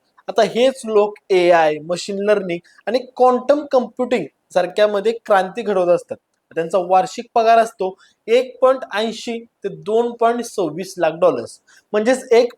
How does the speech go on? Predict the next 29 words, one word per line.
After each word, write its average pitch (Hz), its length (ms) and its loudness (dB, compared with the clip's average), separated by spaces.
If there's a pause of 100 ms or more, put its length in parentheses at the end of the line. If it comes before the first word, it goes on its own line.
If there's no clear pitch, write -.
पॉइंट 262 320 2
एकोणसाठ 214 640 0
ते - 300 -18
दोन 220 320 0
पॉइंट 240 200 0 (140)
तीस 262 340 -8
कोटी 202 260 -6
रुपये, 196 340 -2 (340)
म्हणजेच 240 320 0
नवकल्पना 247 680 0
जितकी 220 520 -10
खोल 185 280 0 (220)
तितकीच 233 420 -12
मोबदला 170 480 2
जास्त. 151 260 -2 (560)
यानंतर 269 440 2
येतो 311 200 0
प्रोजेक्ट 247 540 0
मॅनेजर, 175 420 -4 (440)
जो 247 140 -2
Google-च्या 262 400 2
प्रत्येक 247 560 -4
उत्पादनाचा 208 760 -2 (240)
कॅप्टन 196 400 -2
असतो. - 320 -6 (120)
आता 135 120 -16
त्याचा 175 260 -2 (120)
पगार 208 280 4 (200)
थेट 233 240 4